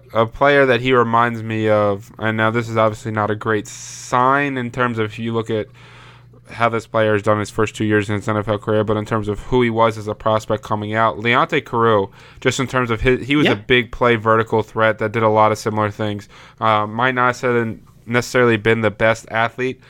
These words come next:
Speaker 1: but did a lot of things to win down the field. Um, and, you know, he was a third round pick, I believe, maybe fourth by the Dolphins, and hasn't really done much. But just in terms of a prospect, again, not career trajectory,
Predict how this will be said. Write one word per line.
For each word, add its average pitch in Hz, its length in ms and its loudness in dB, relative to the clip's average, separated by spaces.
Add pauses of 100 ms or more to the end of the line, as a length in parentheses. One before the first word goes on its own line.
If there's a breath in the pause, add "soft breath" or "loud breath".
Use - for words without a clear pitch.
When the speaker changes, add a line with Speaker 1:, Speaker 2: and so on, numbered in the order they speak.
(140)
Speaker 1:
but 120 140 -2
did 123 100 0
a 117 80 4
lot 117 200 4
of 117 60 -6
things 117 260 -8
to 110 120 -6
win 110 240 -2
down 107 240 0
the 101 60 -10
field. 107 440 -2 (400 loud breath)
Um, 104 400 4
and, 113 140 2
you 113 60 2
know, 110 60 0
he 131 120 0
was 127 80 0
a 120 40 2
third 120 280 4
round 113 240 0
pick, 113 300 0
I 107 100 0
believe, 110 680 -2
maybe 117 320 -4
fourth 98 540 -10 (100)
by 113 260 0
the 98 60 -4
Dolphins, 107 500 0
and 104 200 -6 (380 loud breath)
hasn't 131 300 2
really 120 280 2
done 113 320 -2
much. 110 480 0
But 113 180 2
just 147 180 -2
in 160 100 -4
terms 160 280 0
of 143 120 0
a 110 120 2
prospect, 117 720 -2
again, 110 260 2
not 120 220 -2
career 143 280 -2
trajectory, 120 720 0